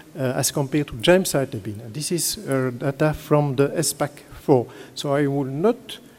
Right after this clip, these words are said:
uh, uh, recommend it probably to use bolus five F U because you have, uh, also a toxicity profile,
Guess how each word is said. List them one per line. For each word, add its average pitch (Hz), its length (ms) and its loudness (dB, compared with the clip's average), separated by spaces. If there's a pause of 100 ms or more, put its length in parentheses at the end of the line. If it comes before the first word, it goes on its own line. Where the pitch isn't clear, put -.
(240)
uh, 139 680 6 (680)
uh, 127 120 0
recommend 143 480 0
it 147 160 0
probably 131 560 2
to 151 180 -4
use 143 380 0
bolus 156 420 4
five 139 240 2
F 120 240 -2
U 156 140 -2
because 160 380 -4 (240)
you 143 80 0
have, 143 280 -4
uh, 127 220 -4
also 151 320 0
a 127 60 0
toxicity 143 680 -6
profile, 135 540 0